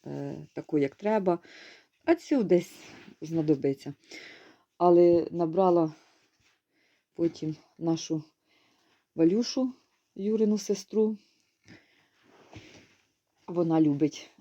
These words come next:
е, поновляти доріжки і так все в кімнаті. Ось, попитала її, чи тобі ось не треба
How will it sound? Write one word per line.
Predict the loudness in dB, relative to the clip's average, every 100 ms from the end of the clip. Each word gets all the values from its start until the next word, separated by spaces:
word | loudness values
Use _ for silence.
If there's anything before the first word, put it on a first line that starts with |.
| -14
е, | -8 -6 -6 -2
поновляти | 0 2 2 0 0 -4
доріжки | 0 0 0 -4 -4 -2 -4 -8
і | -14
так | -8 -8 -8
все | -14 -14
в |
кімнаті. | -10 -8 -4 -6 -6 -10 -10 -20 -20 -20 -16
Ось, | -12 -12 -12 -20 -6
попитала | -4 -2 -2 2 2 2
її, | 2
чи | 0 -6
тобі | -6 -2 2 2
ось | 0 -4 -6
не | -8
треба | -4 -6 -6